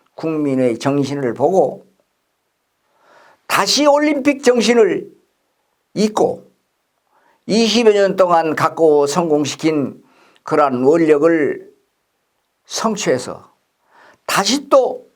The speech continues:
평화와 번영으로 이 민족이 나아가야 하리라고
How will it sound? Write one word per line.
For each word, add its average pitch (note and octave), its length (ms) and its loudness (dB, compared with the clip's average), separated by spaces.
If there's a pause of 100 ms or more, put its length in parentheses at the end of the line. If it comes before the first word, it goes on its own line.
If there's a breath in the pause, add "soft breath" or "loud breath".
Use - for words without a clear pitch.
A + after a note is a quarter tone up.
(140)
평화와 A#3 640 0
번영으로 D3+ 1000 0 (460)
이 D3 260 -2
민족이 C3 720 -2
나아가야 B2+ 580 0
하리라고 A#2 680 -2